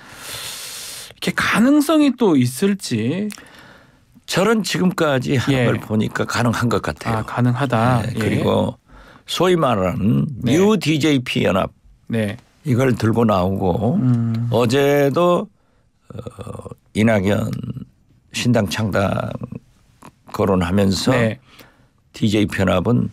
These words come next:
Speaker 2: 더 이념적으로 멀었지만은 했다.
Speaker 1: 음.
Speaker 2: 그렇게 했더라고요.
Speaker 1: 네.
Speaker 2: 그런데 저는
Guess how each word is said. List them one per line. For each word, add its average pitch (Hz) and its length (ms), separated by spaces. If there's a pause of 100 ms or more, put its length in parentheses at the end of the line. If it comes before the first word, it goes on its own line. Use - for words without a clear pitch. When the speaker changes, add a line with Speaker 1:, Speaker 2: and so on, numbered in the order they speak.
(220)
Speaker 2:
더 - 520 (460)
이념적으로 120 640
멀었지만은 - 680
했다. 117 360
Speaker 1:
음. 110 100 (1400)
Speaker 2:
그렇게 143 280
했더라고요. 127 600
Speaker 1:
네. 135 300 (260)
Speaker 2:
그런데 180 340
저는 139 580